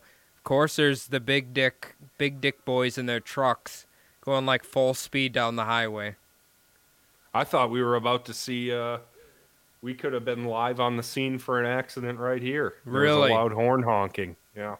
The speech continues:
Speaker 1: Oh,
Speaker 2: right out the
Speaker 1: no.
Speaker 2: window.
Speaker 1: Ooh, you're gonna
Speaker 2: That's the
Speaker 1: get
Speaker 2: way she goes.
Speaker 1: Ooh, you're gonna get snow in, uh, Saint Louis, huh? Maybe it's headed south. Maybe that's where the storm's going.
Speaker 2: I mean, this hot front, t-, this morning it was, like, fifty fucking
Speaker 1: Yeah.
Speaker 2: degrees outside,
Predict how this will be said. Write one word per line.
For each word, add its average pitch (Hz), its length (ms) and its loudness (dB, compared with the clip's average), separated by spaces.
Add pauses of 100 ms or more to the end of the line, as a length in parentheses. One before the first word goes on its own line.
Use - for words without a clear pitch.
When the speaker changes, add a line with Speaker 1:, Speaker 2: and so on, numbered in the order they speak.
(100)
Speaker 1:
Oh, 110 260 -4
Speaker 2:
right - 20 -4
out 107 60 -4
the 110 60 -4
Speaker 1:
no. 104 280 -2
Speaker 2:
window. 107 300 -8 (1400)
Speaker 1:
Ooh, 147 100 0
you're 139 160 2
gonna 160 140 4
Speaker 2:
That's 165 120 4
the 143 80 4
Speaker 1:
get 107 80 2
Speaker 2:
way 101 120 -2
she - 140 -14
goes. 92 200 -8 (280)
Speaker 1:
Ooh, 139 320 -4 (300)
you're 131 140 -8
gonna 180 160 0
get 185 160 2
snow 156 440 2
in, 147 160 0
uh, 135 200 2
Saint 143 340 2
Louis, 151 360 0
huh? 127 220 -2 (200)
Maybe 185 260 0
it's - 140 -4
headed 196 240 2
south. 180 520 2
Maybe 147 240 2
that's 170 220 0
where 170 80 0
the 131 80 -6
storm's 160 420 -4
going. 107 340 -4 (760)
Speaker 2:
I 101 120 -4
mean, 107 280 2
this 113 180 2
hot 113 380 2
front, 120 340 2 (220)
t-, 131 100 -14
this 127 320 -2
morning 175 380 2
it 143 40 0
was, 135 120 -2
like, 135 160 0
fifty - 460 -4
fucking 302 420 -4
Speaker 1:
Yeah. 320 80 -4
Speaker 2:
degrees 320 360 2
outside, 123 540 -2